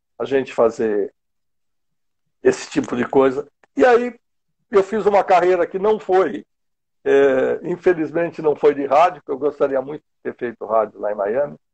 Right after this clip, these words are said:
para os brasileiros. Eu tinha um time muito legal. É,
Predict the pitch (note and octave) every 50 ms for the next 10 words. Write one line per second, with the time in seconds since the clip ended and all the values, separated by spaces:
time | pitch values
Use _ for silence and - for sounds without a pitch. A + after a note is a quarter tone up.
0 | _ _ _ _ _ _ _ _ _ - D#3 D#3+ D3+ D3+ C#3 A#2+ - C#3+ C3+ C3
1 | A#2 B2+ B2+ C#3 D#3+ E3+ D#3+ B2+ C#3 D3 C#3+ C#3+ - F3+ F3 E3 C#3+ - - F3+
2 | E3+ D3+ C#3 D3 F3+ G3 F#3+ D#3+ C#3 B2+ - B2+ A2+ G#2 - - _ _ _ _
3 | _ _ _ _ _ _ _ _ _ _ _ _ _ _ _ _ _ A#1+ A1+ A1+
4 | A1 G#1+ G#1+ - - - - -